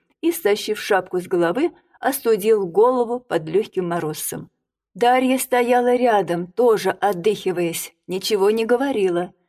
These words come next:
но взглядом безмолвно спрашивала: "Что дальше будешь делать, барин?" И Речицкий ответил: "Теперь, красавица, ступай домой и никому ни единого слова не смей рассказывать,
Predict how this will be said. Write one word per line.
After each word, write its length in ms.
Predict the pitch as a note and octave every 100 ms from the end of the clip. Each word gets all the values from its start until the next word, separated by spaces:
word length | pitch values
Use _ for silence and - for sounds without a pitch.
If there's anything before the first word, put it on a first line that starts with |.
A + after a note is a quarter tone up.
| _ _
но 200 | G3+ B3+
взглядом 680 | A3 G3 A3 A#3 A#3 C#4 B3+
безмолвно 720 | C4+ A#3+ A3 G#3+ G#3 G#3+ A#3
спрашивала: 840 | - F3 F3 E3+ - D#3+ E3+ E3+ - _ _
"Что 300 | - - C4
дальше 520 | A3 G3+ G#3+ A3+ C#4+
будешь 320 | C4+ C#4+ C#4+ C4+
делать, 340 | B3+ A#3+ A3+
барин?" 440 | F#3+ G3+ F3+ F3+ - _ _ _
И 140 | - C4+
Речицкий 560 | E4 - A3+ - C4
ответил: 540 | C4 E3+ E3+ E3+ E3 E3+ _ _ _ _ _
"Теперь, 460 | - E3+ F3+ C4+ -
красавица, 840 | F3 F3 F3 E3 D#3 D3 - D3+
ступай 500 | - - F3 F3+ G3+
домой 480 | G3+ C#4 D#3 E3 F3 _ _ _
и 120 | G3+
никому 500 | G#3 G#3 G#3 G#3 A3
ни 280 | C4 C#4 C#4
единого 440 | A3 G#3+ A#3 C4
слова 560 | C#4 - G3 F#3 F3+ F#3
не 220 | F3+ F#3+
смей 300 | F#3 F3 F3+
рассказывать, 760 | F#3+ F#3 - E3+ E3 E3+ E3+